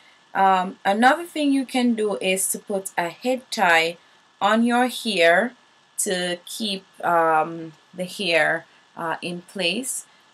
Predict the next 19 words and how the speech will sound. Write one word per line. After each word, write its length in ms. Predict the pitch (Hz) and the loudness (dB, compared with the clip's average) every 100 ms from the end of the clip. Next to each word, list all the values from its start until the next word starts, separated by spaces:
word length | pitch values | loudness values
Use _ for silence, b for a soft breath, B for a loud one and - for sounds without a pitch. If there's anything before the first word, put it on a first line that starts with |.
| - | -8
So, 640 | - - 214 208 208 202 | -2 4 6 8 6 4
um, 540 | 202 202 202 196 196 196 | 2 4 4 2 0 2
what 220 | 226 - | 2 2
you 120 | 247 | -2
want 260 | 254 247 240 | 0 2 0
to 80 | 220 | -2
do 200 | 233 226 | -4 -4
is 260 | 202 220 - | -4 -6 -6
to 180 | 202 | -6
make 400 | 196 190 202 226 | -4 -6 -6 -6
sure 260 | 226 240 214 | -6 -6 -4
that 280 | 202 196 - | -4 -6 -6
the 180 | 202 202 | -10 -10
pins 440 | - 233 202 196 - | -6 -6 -6 -10 -8
are 260 | 190 185 190 | -2 0 -2
securely 600 | - 240 - 190 185 185 | -10 -14 -10 -6 -6 -6
fastened 720 | - 202 190 190 - 220 202 - _ _ _ _ | -2 0 0 -2 -12 -12 -14 -16 _ _ _ _
so 380 | - - 196 185 | -8 -4 -2 -2
that 240 | 185 - | -2 -6